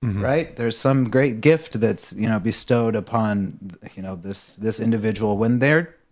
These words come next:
Speaker 2: able to see and they are awake. I mean,
Speaker 1: Yeah.
Speaker 2: I don't know what awake, I don't know what it would be like to be a-, awake, but, you know, I still, I think that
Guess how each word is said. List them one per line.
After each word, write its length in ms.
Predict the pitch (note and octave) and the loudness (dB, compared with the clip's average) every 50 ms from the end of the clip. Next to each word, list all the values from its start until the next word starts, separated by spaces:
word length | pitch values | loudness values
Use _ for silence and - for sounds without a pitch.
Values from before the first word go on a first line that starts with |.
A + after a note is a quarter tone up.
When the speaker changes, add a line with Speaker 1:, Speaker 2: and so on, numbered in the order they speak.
| _ - _ _ - | _ -20 _ _ -4
Speaker 2:
able 300 | - A2+ A#2 G#2 G2+ G2+ | 0 2 2 2 2 -2
to 100 | - - | -4 -4
see 320 | - - - G2 F2 E2 - - | -6 -4 -4 -4 -4 -4 -10 -14
and 100 | F#2+ F#2 | -14 -8
they 120 | F#2+ G2+ A#2 | -2 2 4
are 240 | B2 D#3 F#3 G3+ | 4 4 4 4
awake. 420 | D3 G2+ - F#2 E2 - - - - _ _ | 2 -2 -2 -4 -6 -8 -10 -18 -20 _ _
I 60 | G#2 | -6
mean, 120 | G2+ G#2 | 0 2
Speaker 1:
Yeah. 100 | B2 A#2+ | 4 6
Speaker 2:
I 20 | C#3+ | 6
don't 140 | F#3 E3+ C3 | 4 4 2
know 120 | B2+ A#2+ | 2 2
what 200 | A#2+ B2 A2 - - G2+ | 0 0 -2 -2 -2 -2
awake, 440 | G#2 G#2 A#2 A#2+ B2 - - - | 0 2 2 2 2 0 -4 -4
I 120 | G2 G#2 G#2 | -2 0 0
don't 140 | G#2 G#2+ G#2 | 0 0 0
know 80 | G#2+ G#2 | -2 -2
what 160 | G2 G#2 G2+ | -2 -2 -2
it 40 | F#2 | -4
would 120 | F#2 E2+ | -6 -4
be 100 | A2 A#2 | -2 0
like 300 | B2 A#2+ G2 F2 - - - - - - - _ _ _ - | 2 2 0 -2 -6 -14 -20 -20 -20 -20 -20 _ _ _ -4
to 100 | - A#2+ | -4 0
be 160 | G2 A2 A2 | 0 2 0
a-, 80 | G#2 G2+ - _ - G2+ F#2 - - | 0 -2 -4 _ -18 -20 -16 -6 0
awake, 520 | G#2+ A#2+ D3 F#3+ G3 - - - - - _ | 4 6 6 6 4 2 -2 -8 -16 -14 _
but, 420 | - A2 G2+ F#2 - - - - _ _ _ _ | -4 -2 -2 -2 -4 -10 -20 -20 _ _ _ _
you 100 | G#2 G#2+ | -12 -10
know, 60 | G#2 | -8
I 80 | F#2+ A2 | -6 -6
still, 580 | - - - D#3 D3+ C#3+ C3 A2+ G#2 - G#2 - - _ - - F#2+ | -6 0 4 4 4 6 4 2 -2 -4 -8 -20 -20 _ -16 -12 -10
I 60 | G2 | -6
think 300 | - A#2 A2 G2 - - | -2 0 0 0 0 -2
that 180 | G2+ F#2+ F2 | -2 -2 -2